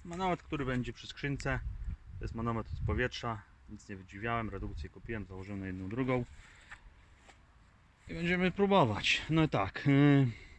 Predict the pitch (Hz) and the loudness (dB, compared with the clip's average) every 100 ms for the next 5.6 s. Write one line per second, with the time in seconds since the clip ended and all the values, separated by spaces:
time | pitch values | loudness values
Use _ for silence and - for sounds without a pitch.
0 | - 190 147 135 117 120 110 107 101 120 | 2 6 6 6 6 6 6 4 4 2
1 | - - - - - - - 120 123 - | 0 -14 -20 -20 -20 -20 -12 -10 -8 -8
2 | 117 104 98 113 117 107 104 95 107 123 | -2 2 2 2 2 2 2 2 0 -2
3 | 107 113 110 113 117 107 - 113 98 98 | -2 -2 -2 -2 -2 -2 -4 -6 -2 -2
4 | 113 _ - - 107 101 104 107 113 104 | -2 _ -20 -10 -6 -2 -2 -2 -2 -2
5 | 98 - 92 104 - | -2 -4 -2 -2 -4